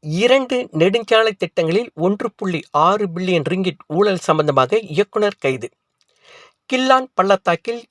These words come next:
இரண்டு நெடுஞ்சாலை திட்டங்களில் ஒன்று புள்ளி ஆறு பில்லியனுக்கும் அதிகமான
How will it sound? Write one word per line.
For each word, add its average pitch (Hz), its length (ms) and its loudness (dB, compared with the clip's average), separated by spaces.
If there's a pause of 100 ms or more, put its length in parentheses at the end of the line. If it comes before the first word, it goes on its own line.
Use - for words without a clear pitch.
(100)
இரண்டு 220 440 0
நெடுஞ்சாலை 196 560 0
திட்டங்களில் 165 580 -4
ஒன்று 196 380 -2
புள்ளி 180 340 -4
ஆறு 185 340 2
பில்லியனுக்கும் 202 680 0
அதிகமான 151 400 2